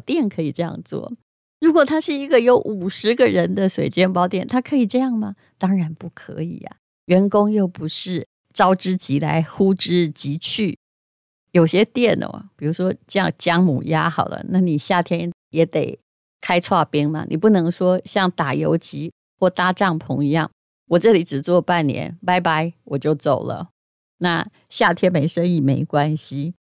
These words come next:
所以季节落差的店，它会显得更难做。那当然了，台湾的店家都有各种办法。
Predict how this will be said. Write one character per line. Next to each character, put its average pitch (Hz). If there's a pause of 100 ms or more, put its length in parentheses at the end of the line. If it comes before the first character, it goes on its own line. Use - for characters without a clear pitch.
所 233
以 254
季 294
节 190
落 214
差 208
的 180
店， 233 (240)
它 190
会 185
显 -
得 - (220)
更 165
难 - (200)
做。 - (360)
那 185
当 180
然 170
了， - (140)
台 170
湾 190
的 165
店 165
家 160
都 170
有 147
各 165
种 147
办 160
法。 -